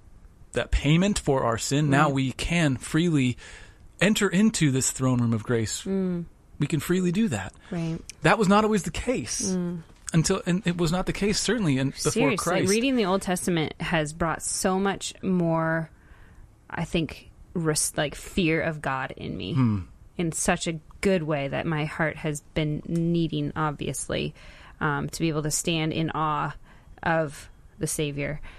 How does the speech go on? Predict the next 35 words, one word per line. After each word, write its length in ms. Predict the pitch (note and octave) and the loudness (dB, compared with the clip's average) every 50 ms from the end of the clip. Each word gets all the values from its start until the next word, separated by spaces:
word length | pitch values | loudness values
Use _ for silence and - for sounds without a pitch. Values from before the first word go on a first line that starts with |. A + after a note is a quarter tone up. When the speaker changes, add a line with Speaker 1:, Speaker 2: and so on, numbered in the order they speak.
| - - | -14 -10
Speaker 1:
Right. 160 | - A#2 A#2 - | -10 -10 -4 0
Speaker 2:
Um, 420 | - F#3 F3+ E3 D#3+ D#3 D3 D#3 E3+ - - - - - - - - - - - - - - - - | 2 4 4 4 2 0 -4 -6 -8 -12 -16 -18 -20 -20 -20 -20 -18 -18 -18 -20 -20 -20 -20 -6 -2
Speaker 1:
That's 180 | - - - - | -2 0 0 0
good. 180 | E3 D#3 - | -2 0 2
Speaker 2:
well, 160 | B3+ B3+ C#4 C#4 | 4 6 6 6
the 80 | C4 | 4
work. 320 | B3 B3 C#4+ G#3+ F3 - - | 4 6 6 6 6 4 2
I 100 | G3 A3 | 2 4
mean, 140 | A3+ A#3 | 4 6
there's, 220 | A3+ A3+ G#3+ G3 - | 6 6 4 4 4
there's 220 | - G#3+ G3+ F#3+ | 2 2 2 2
just 200 | - G#3+ F#3 - | 0 0 0 2
so 280 | - - - C4 C4 C4 | 2 2 2 2 4 4
much. 240 | B3 A3 G3 - - | 4 4 2 2 0
It's 200 | A3+ G3+ - A3+ | -2 -2 0 2
not 240 | A3+ A3 G#3+ - - - - - - | 2 2 2 0 -4 -10 -8 -2 0
Speaker 1:
Right. 240 | C#3 C3 - - - | 0 0 0 -2 -2
Speaker 2:
simply 300 | - B3 G#3+ F#3+ G3 D#3+ | 0 0 2 2 0 0
Christ 340 | - - F#3+ F#3 F3 - - | 0 0 0 0 -2 -2 -2
dying 380 | F#3+ F3+ F3+ F3+ F3+ F3 F3 | 0 0 2 2 2 2 0
for 180 | D#3+ - - E3 | 0 0 0 0
our 100 | D#3+ D#3 | 0 0
sins. 400 | - - - G#3 G#3+ G#3+ F#3+ D#3+ | -2 -2 0 2 2 2 2 2
Like, 220 | D#3+ D3+ - - | 0 -2 -2 -2
there's, 300 | - F3 E3 D#3+ D#3 - - | -2 -2 -2 -4 -6 -8 -12
he 320 | - - - - F#3 - F3 | -12 -10 -6 -4 -2 0 0
is 120 | E3+ D#3+ | 0 0
now 180 | F3 E3 E3 D#3 | 0 0 0 0
the 100 | D#3+ E3 | 0 0
mediator. 500 | E3+ E3+ F3+ F3 E3 D3+ C#3+ D3+ D3 D3+ | 2 2 2 2 2 0 0 -2 -4 -6
He 220 | - - F#3+ F#3 | -4 -2 -2 -2
is 80 | E3+ - | -2 -2
fulfilling 340 | - E3 - - E3+ D#3+ D#3+ | -4 -6 -6 -4 -4 -4 -4
prophecy. 380 | - F3 E3 D#3+ - - - | -4 -4 -4 -6 -6 -6 -6
He's 260 | E3 E3 G#3 F#3 - | -2 -2 -2 -2 -2